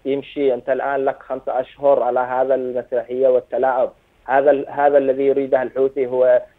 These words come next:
يراهن على الوقت فقط. أنا أعرف أن الحكومة قدمت اعتراض ومستمرة في تقديم الاس-، الاعتراض، لكن أنت لديك وقت،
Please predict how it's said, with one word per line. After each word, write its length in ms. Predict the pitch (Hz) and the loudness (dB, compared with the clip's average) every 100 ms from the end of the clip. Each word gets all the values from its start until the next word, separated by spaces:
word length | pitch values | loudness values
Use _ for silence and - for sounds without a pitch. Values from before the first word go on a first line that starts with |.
| _ | _
يراهن 440 | 127 127 139 139 131 | 0 4 4 2 -2
على 180 | 123 | 2
الوقت 400 | 123 131 151 - - | 4 6 6 4 -2
فقط. 380 | 147 147 135 - _ _ _ _ _ _ | 0 2 2 0 _ _ _ _ _ _
أنا 160 | 123 143 | -4 0
أعرف 380 | 147 147 147 139 | 2 4 2 0
أن 100 | 135 | -4
الحكومة 460 | 127 127 139 139 | -6 -6 -4 -4
قدمت 480 | 135 123 135 135 131 | -2 -2 -2 -2 -4
اعتراض 540 | 123 120 131 135 139 135 | -6 -6 -2 0 2 0
ومستمرة 640 | 131 123 - 127 123 135 | -2 -4 -8 -6 -2 -4
في 100 | 127 | -4
تقديم 380 | 120 123 131 127 | -10 -8 -8 -8
الاس-، 300 | 117 - - | -10 -12 -14
الاعتراض، 580 | 123 113 - 127 127 | -12 -12 -8 -4 -4
لكن 260 | 123 120 127 | -4 -6 -8
أنت 200 | 123 - | -10 -6
لديك 320 | 127 131 131 - | -4 -2 -2 -2
وقت، 300 | 131 135 | -4 -4